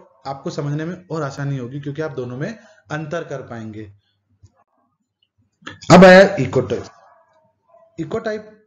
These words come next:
ecotype को हिंदी में बोला पारी रूप, इसको ध्यान रखें हिंदी वाले आप। ठीक है,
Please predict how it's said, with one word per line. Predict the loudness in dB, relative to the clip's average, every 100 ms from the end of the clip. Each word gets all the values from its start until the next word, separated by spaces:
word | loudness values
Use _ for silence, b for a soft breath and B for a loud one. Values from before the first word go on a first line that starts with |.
| -14
ecotype | -10 -6 -8 -6
को | -6
हिंदी | -6 -6
में | -6
बोला | -6 -6 -8
पारी | -12 -10 -8 -6
रूप, | -8 -12 -16 -14
इसको | -10
ध्यान | -8 -6 -6 -8
रखें | -8 -8
हिंदी | -6 -6
वाले | -6 -6
आप। | -8 -10 -18 B B B -20 _ -14
ठीक | -12
है, | -12